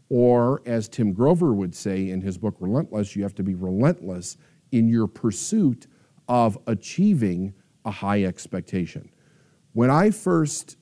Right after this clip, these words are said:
um, the first glimpse that I had into what my purpose was, uh, came with complete denial on my part,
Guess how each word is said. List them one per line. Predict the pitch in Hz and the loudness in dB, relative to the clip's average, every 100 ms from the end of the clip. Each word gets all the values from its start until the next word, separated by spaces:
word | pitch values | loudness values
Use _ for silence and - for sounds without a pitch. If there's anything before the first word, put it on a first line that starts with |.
| - | -8
um, | 123 110 104 104 101 - _ _ _ | -4 -2 0 -2 -4 -12 _ _ _
the | 123 | -6
first | - 185 233 - - | -2 2 2 0 -4
glimpse | 107 110 110 127 131 123 - - _ | -4 0 2 4 2 0 -8 -16 _
that | 101 101 | -4 0
I | 98 101 | 0 -2
had | 92 92 98 85 62 - _ _ _ _ _ - | -4 -6 -6 -6 -10 -16 _ _ _ _ _ -4
into | 120 117 113 - 117 110 | 0 2 2 0 0 0
what | 104 110 | 0 -2
my | 107 107 | -2 -2
purpose | 90 117 104 95 - | -2 -2 -2 -4 -8
was, | 80 78 69 62 - - _ _ _ | -10 -10 -10 -14 -18 -20 _ _ _
uh, | - 110 110 | -6 -4 -4
came | - 139 139 143 | -2 2 4 4
with | 117 110 98 - _ _ _ _ | 2 0 -2 -10 _ _ _ _
complete | - 120 - 151 170 185 117 | 0 0 0 0 -2 -2 -4
denial | 113 104 101 87 - _ _ | 0 0 0 -4 -10 _ _
on | 98 98 | -6 -2
my | 90 90 | -2 -4
part, | - 87 - | -6 -8 -8